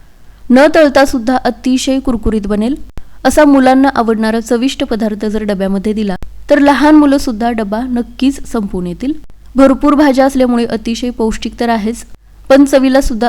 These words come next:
अतिशय छान बनतात. तर त्यासाठी एका भांड्यामध्ये अर्धा कप रवा घेतलेला आहे. यामध्ये तीन ते चार चमचे तांदळाचं पीठ घेतलं, तीन ते चार चमचे दही किंवा ताक घ्यायचं, थोडंसं चवीपुरतं मीठ घालायचं,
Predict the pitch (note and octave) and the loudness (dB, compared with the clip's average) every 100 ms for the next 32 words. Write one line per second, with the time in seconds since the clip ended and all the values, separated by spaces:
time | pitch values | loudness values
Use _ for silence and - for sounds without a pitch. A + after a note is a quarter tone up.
0 | - A3+ - A3+ A3 A3 A#3+ - F#3 F3+ | -4 -8 -6 -6 -4 -6 -6 -6 -6 -6
1 | F3+ C4+ - - - - - A#3+ A#3+ B3+ | -8 -10 -12 -16 -18 -16 0 0 4 4
2 | C#4 C4+ B3 C4 C4+ B3 A#3 A3 A#3 - | 4 0 0 0 0 0 0 -2 -4 -4
3 | G#3+ G3 G3+ A3+ B3 A#3 G3 F#3 G3+ F#3 | -6 -4 -4 -4 -4 -2 -2 -4 -6 -8
4 | F#3 C#4+ - - - - C4 C#4 C#4+ B3 | -8 -10 -12 -20 -20 0 4 6 4 2
5 | C4+ C4 B3+ C4 B3+ B3 G#3+ G#3 G#3+ G#3 | 0 2 0 0 0 0 0 -2 -4 -4
6 | C4+ C4+ B3 G3 F#3 F3+ F#3 F#3 F#3 - | -4 0 0 0 -2 -4 -6 -6 -8 -8
7 | D4+ - - - - - B3 A#3+ A#3 B3 | -12 -12 -18 -18 -20 -8 0 2 2 2
8 | C4 A#3+ A#3+ B3 C4 A3+ A3+ B3 B3+ B3+ | 2 2 0 -2 0 -2 -2 -2 -2 -2
9 | B3+ A3+ G3+ A3+ G#3+ D4 - - - - | 0 -2 0 -2 -2 -4 -6 -10 -18 -10
10 | - C#4+ D4 C#4+ C4+ C#4 C#4+ C4 C4+ C4+ | 2 4 4 2 0 -2 0 0 0 -2
11 | B3+ C#4 B3 G3 G#3+ G3+ G3 | -2 -2 -2 -2 -4 -4 -6